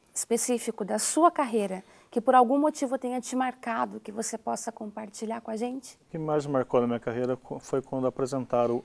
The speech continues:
Speaker 2: a docência pra mim. Eu só tinha conhecimento do setor industrial, como atuando como engenheiro,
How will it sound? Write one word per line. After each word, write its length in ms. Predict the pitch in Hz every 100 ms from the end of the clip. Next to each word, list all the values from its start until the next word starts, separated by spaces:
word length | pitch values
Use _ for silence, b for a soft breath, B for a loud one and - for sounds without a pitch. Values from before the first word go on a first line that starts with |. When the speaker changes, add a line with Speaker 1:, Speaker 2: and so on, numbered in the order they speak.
| -
Speaker 2:
a 40 |
docência 500 | 120 123 - 117 -
pra 140 | 113 113
mim. 160 | 110 - _ b b b
Eu 60 | 123
só 140 | -
tinha 180 | 135 170
conhecimento 560 | - 143 - 131 131 135
do 120 | 131
setor 360 | - 127 131
industrial, 640 | 123 120 - 123 113 123 143 - _ _ _ b b b b b b b _ _ -
como 280 | 117 120
atuando 400 | 117 - 117 113
como 240 | 110 123 120
engenheiro, 580 | 110 120 117 123 135